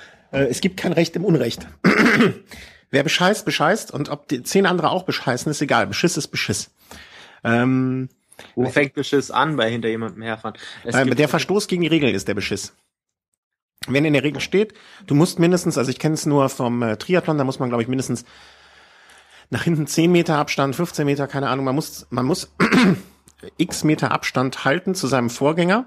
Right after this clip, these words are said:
Speaker 1: äh, zu seinem Vorfahrer. Ob das jetzt ein Mannschaftskollege ist oder ein fremder Fahrer, egal. Ansonsten muss man versetzt fahren. Ja,
Speaker 2: Okay,
Speaker 1: also
Speaker 2: dann müsste man Cadel Evans quasi auch bestrafen,
Speaker 1: Ja, klar,
Speaker 2: weil
Speaker 1: ja, klar, ja, klar.
Speaker 2: sehr
Speaker 1: Und
Speaker 2: nah rangefahren ist an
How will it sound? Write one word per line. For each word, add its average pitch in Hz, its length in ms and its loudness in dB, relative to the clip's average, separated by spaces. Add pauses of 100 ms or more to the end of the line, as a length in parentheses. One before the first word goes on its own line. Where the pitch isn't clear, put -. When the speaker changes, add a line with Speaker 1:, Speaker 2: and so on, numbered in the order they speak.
(100)
Speaker 1:
äh, 123 120 2
zu 117 120 -8
seinem 117 140 2
Vorfahrer. 117 720 -2 (420)
Ob 131 120 -4
das 127 160 0
jetzt 123 120 0
ein 120 60 2
Mannschaftskollege 151 680 0
ist 139 160 -2
oder 113 140 -2
ein 104 80 -2
fremder 156 320 0
Fahrer, 135 240 -2
egal. 113 380 -2 (480)
Ansonsten 139 420 0
muss 147 240 2
man 147 120 4
versetzt 117 440 -2
fahren. - 280 -8 (500)
Ja, 120 120 2
Speaker 2:
Okay, 117 200 0
Speaker 1:
also 135 160 4
Speaker 2:
dann 117 100 0
müsste 123 340 -6
man 113 280 0
Cadel 107 360 -4
Evans 110 400 -6
quasi 104 500 -8 (380)
auch 104 240 -2
bestrafen, - 420 -2
Speaker 1:
Ja, 190 100 0
klar, 226 300 2
Speaker 2:
weil 131 80 -4
Speaker 1:
ja, 185 80 2
klar, 190 240 0
ja, 156 80 -2
klar. 156 140 0
Speaker 2:
sehr 123 180 2
Speaker 1:
Und 135 80 4
Speaker 2:
nah 120 220 2
rangefahren 117 680 -2
ist 113 140 -6
an 110 180 -6